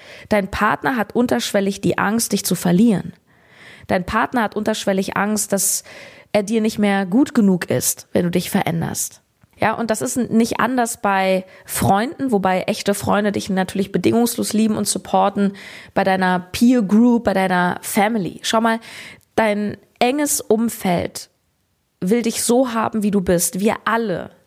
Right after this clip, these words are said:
alle sind Gewohnheitstiere. Wir mögen das Vertraute. Wenn du dich veränderst, dann haben sie Angst, auch den Spiegel vorgehalten zu bekommen, weil sie müssten sich vielleicht auch verändern.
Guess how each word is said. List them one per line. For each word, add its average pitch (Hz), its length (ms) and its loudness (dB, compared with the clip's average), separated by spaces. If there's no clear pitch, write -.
alle 233 500 2
sind 202 260 0
Gewohnheitstiere. 202 960 0
Wir 175 80 4
mögen 220 280 4
das 208 160 -2
Vertraute. - 720 -2
Wenn 214 220 0
du 269 80 0
dich 311 220 -2
veränderst, 226 920 -2
dann 214 260 0
haben 254 220 -4
sie 226 260 -4
Angst, 233 600 -4
auch 208 220 2
den 214 180 0
Spiegel 277 580 2
vorgehalten 185 720 0
zu - 200 0
bekommen, 180 460 -2
weil 196 140 0
sie 208 100 2
müssten 220 320 0
sich 214 220 -2
vielleicht 208 320 0
auch - 180 0
verändern. 156 560 -4